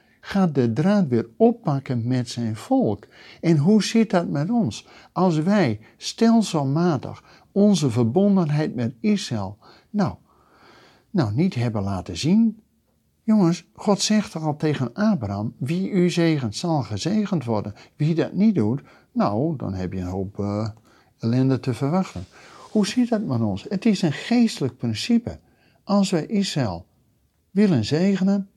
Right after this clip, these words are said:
hun tot jaloersheid willen maken, dan zal God ook ons zegenen. Maar als we dat nou niet doen, nou, we hebben, eh,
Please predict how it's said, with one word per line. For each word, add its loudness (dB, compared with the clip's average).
hun 4
tot 0
jaloersheid 0
willen 0
maken, -2
dan 4
zal -4
God -2
ook 2
ons 2
zegenen. -4
Maar 0
als 2
we 0
dat 4
nou 4
niet 6
doen, 2
nou, -2
we -6
hebben, -4
eh, -4